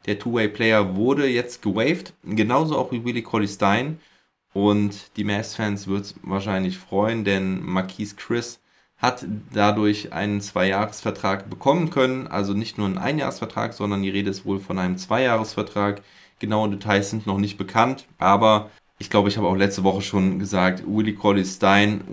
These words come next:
waven und dafür Marquese Chriss holen. Ich habe mir ihn letzte Woche auch nochmal genauer angeschaut. Ich war ja noch nicht so sicher, ob ich Chris unbedingt haben will, aber der Kerl ist schon wirklich sehr gut. Der bringt Energie, der bringt den Mavs was, was ihnen sonst keiner bringt.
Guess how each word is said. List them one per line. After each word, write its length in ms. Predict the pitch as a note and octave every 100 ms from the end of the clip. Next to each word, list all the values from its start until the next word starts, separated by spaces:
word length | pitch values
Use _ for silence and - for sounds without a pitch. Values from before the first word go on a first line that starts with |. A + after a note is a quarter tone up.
| E2
waven 600 | G2 A2 - A2+ A2 F#2+
und 440 | - G2 F#2+ F#2+
dafür 240 | F#2+ F#2 -
Marquese 540 | E2+ G2+ - G2 F#2+ -
Chriss 280 | A2+ A2
holen. 280 | - G2+ G2+
Ich 120 | F#2+
habe 180 | C3+ C3
mir 100 | C3+
ihn 100 | A#2+
letzte 280 | A#2 A#2+ B2
Woche 200 | B2+ B2
auch 100 | A#2+
nochmal 440 | A#2+ A2+ A2 G#2 - _ _
genauer 380 | - A2 A#2 A2+
angeschaut. 580 | A2+ C3 - A#2 A2 G#2+
Ich 160 | -
war 120 | G#2+ A2+
ja 80 |
noch 120 | A2+ A2+
nicht 140 | A2+
so 120 | G#2+
sicher, 360 | G2+ B2 B2 G#2+
ob 100 | E2
ich 200 | G2+ - F#2
Chris 260 | - B2 A#2+
unbedingt 580 | - B2+ C3+ A2+ A#2 - _
haben 360 | - G#2+ A#2+ A2+
will, 260 | A2+ G#2+ G#2
aber 440 | - G2 A2 G#2 - _ - - _ _ _
der 120 | G#2+
Kerl 240 | G2+ A2 G#2
ist 120 | G#2
schon 240 | A2+ G2
wirklich 280 | F#2+ G2 F#2+
sehr 180 | F#2+ F2+
gut. 320 | F#2 F2+ F2
Der 100 | F2+
bringt 280 | F2+ A2 A2
Energie, 580 | G#2 F#2+ G2 A2 A2+ A2 -
der 80 | G#2
bringt 300 | F#2+ G2+ G2+
den 120 | G2
Mavs 300 | G2 G2+ G2+
was, 320 | G2 F#2+ -
was 200 | G2 F#2+
ihnen 120 | F#2+ G2
sonst 240 | F#2+ F#2
keiner 300 | - G#2+ G#2+
bringt. 380 | G2+ G2 G2